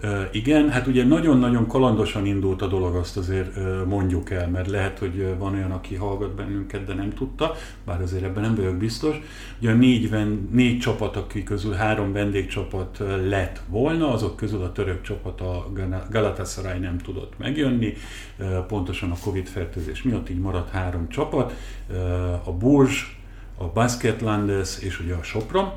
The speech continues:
Ö, és ezt leszámítva egyébként a későbbiek folyamán tényleg zavartalanul zajlott le az esemény, és mindenféle visszajelzés, hírek, ö, sajtó, ö, cikkek, mindenki azt mondta, hogy nagyon profi volt, ö,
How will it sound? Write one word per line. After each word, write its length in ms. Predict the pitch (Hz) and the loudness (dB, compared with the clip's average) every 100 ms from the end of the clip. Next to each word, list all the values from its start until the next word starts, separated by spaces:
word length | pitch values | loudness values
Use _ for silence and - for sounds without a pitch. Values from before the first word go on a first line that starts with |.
| - - - - | -10 -12 -12 -6
Ö, 220 | 107 101 | 0 0
és 220 | 98 98 117 | 0 -2 0
ezt 220 | 117 - | 0 0
leszámítva 640 | 117 113 117 101 92 104 | 0 2 0 0 -2 0
egyébként 560 | 98 95 92 - 92 90 | 0 2 0 -2 -4 -4
a 60 | |
későbbiek 580 | 85 101 90 92 87 85 | -4 -4 -4 -4 -4 -4
folyamán 400 | - 98 90 87 | -4 -2 -2 -2
tényleg 280 | 85 92 87 | -2 0 0
zavartalanul 720 | 87 90 104 - 123 127 127 | 0 0 -2 -2 -2 0 0
zajlott 400 | 120 127 127 117 | -2 0 0 -2
le 80 | 127 | -2
az 120 | 123 | -2
esemény, 360 | 120 120 123 113 | -4 -4 -2 -2
és 140 | 98 | -2
mindenféle 500 | - 98 90 - 92 | -2 -2 -2 -4 -4
visszajelzés, 840 | 90 92 - 95 90 87 90 85 - | -2 -4 -4 -4 -2 -2 -4 -6 -6
hírek, 500 | 101 98 87 87 - - - - | -6 -4 -4 -4 -8 -12 -12 -10
ö, 200 | 101 95 | -4 -2
sajtó, 640 | 90 120 110 - 104 95 92 | -2 0 0 0 -2 -2 -2
ö, 320 | 98 98 95 92 | -2 -2 -2 -4
cikkek, 500 | 90 101 87 - 92 | -4 -6 -6 -6 -6
mindenki 360 | 104 98 90 90 | -2 -2 -2 -2
azt 220 | 92 - | -4 -4
mondta, 200 | 92 87 | -4 -4
hogy 100 | 85 | -2
nagyon 340 | 90 107 123 120 | -2 0 0 0
profi 320 | 123 - 131 | -2 -2 0
volt, 340 | 135 143 147 - - - - | 4 2 0 -8 -12 -12 -12
ö, 40 | - | -10